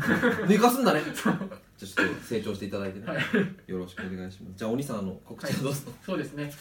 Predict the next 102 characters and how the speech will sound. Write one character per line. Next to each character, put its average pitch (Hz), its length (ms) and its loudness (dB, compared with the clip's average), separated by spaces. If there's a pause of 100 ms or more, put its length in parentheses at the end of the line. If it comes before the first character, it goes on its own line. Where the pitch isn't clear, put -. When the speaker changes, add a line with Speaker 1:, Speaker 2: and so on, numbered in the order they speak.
(120)
Speaker 2:
あ 135 100 -10
の、 127 320 -8
鬼 175 160 -4
か 160 100 -2
ら 120 120 -2
出 139 140 -14
演 131 80 -10
さ 127 140 -10
せ - 80 -14
て 131 100 -12
い 123 60 -10
た 123 120 -10
だ 127 60 -12
き 131 100 -16
ま 123 120 -14
す。 - 160 -18
Speaker 1:
鬼 170 200 2
か 220 120 0
ら 104 80 0
出 - 0 -
演 - 20 -8
さ 170 80 -2
せ - 0 -
て。 196 60 4
Speaker 2:
鬼 226 80 2
の 220 60 2
中 240 220 2
の 165 80 2
人 151 140 -4
の 139 60 -6
安 131 220 -6
井 175 60 -4
夏 160 200 -4
樹 - 60 -16
と 160 60 -6
い 151 60 -2
う 147 80 -4
男 151 220 -8
は 131 80 -4
で 123 120 -10
す - 100 -16
ね、 104 100 -4
Speaker 1:
は 104 80 -2
い。 - 80 -8 (260)
Speaker 2:
え 139 80 -8
ー 135 60 -8
と、 131 100 -8
二 214 140 0
月 196 200 -2 (180)
一 196 120 2
日 185 420 -2
水 220 180 -4
曜 226 140 0
日 165 100 -2
か 135 120 -4
ら、 120 220 -4
Speaker 1:
は 147 120 4
い。 135 140 0 (100)
Speaker 2:
え 131 180 -8
ー、 - 20 -4
二 208 60 -2
月 220 300 0
五 131 260 -10
日 226 120 2
の 202 140 2
日 156 280 -4
曜 262 120 2
日 180 60 -2
ま 151 120 -2
で、 139 200 -2
Speaker 1:
は 180 100 6
い。 190 180 2 (520)
Speaker 2:
こ 175 60 -6
ち 208 100 -2
ら、 202 180 2 (280)
Speaker 1:
は - 60 -2
い。 - 80 0
Speaker 2:
劇 160 220 -4
団 233 160 0
鋼 214 200 2
鉄 196 200 -4
村 180 160 4
松、 143 280 -2
Speaker 1:
よ 190 140 8
っ。 - 80 2
Speaker 2:
オ 185 40 -2
セ 277 140 2
ロ 294 240 6
王 214 80 4
に 180 180 -2 (200)
出 202 80 2
演 196 60 4
い - 20 0
た 190 80 2
し 190 80 -2
ま 220 120 4
す。 208 120 -6
Speaker 1:
イ 170 80 6
エ 214 60 8
イ - 20 6
イ 254 40 10
エ 277 120 12